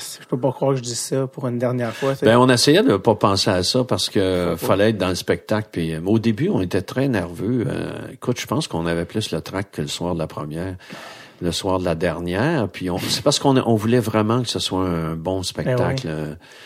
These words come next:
Speaker 2: puis que ça se passe bien, puis qu'il y ait pas, tu sais, euh, on était un petit peu inquiets une semaine avant, on disait tout à coup qu'on a un problème de voix, tout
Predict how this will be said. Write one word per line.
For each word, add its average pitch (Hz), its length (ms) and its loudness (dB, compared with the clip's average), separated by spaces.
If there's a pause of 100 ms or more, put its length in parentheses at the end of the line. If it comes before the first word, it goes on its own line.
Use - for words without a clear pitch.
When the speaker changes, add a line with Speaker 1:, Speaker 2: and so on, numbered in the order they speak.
(160)
Speaker 2:
puis - 80 -10
que - 40 -2
ça 98 120 -2
se - 100 -6
passe 98 380 2
bien, 92 420 -2
puis 80 140 -10
qu'il - 140 -8
y - 20 -4
ait - 20 -6
pas, 82 300 -4
tu - 100 -8
sais, 90 220 -2
euh, 78 160 -6 (560)
on 90 100 -4
était 92 220 0
un 95 100 -2
petit - 160 -2
peu - 180 -4
inquiets 92 680 0
une 92 80 -4
semaine 90 320 -2
avant, 85 380 -2
on - 20 -4
disait 85 240 -6
tout - 140 -8
à - 20 -2
coup 95 220 -10
qu'on 78 340 -6
a 82 80 -4
un 78 80 -8
problème 80 400 -8
de - 100 -4
voix, 87 640 -4
tout - 100 -14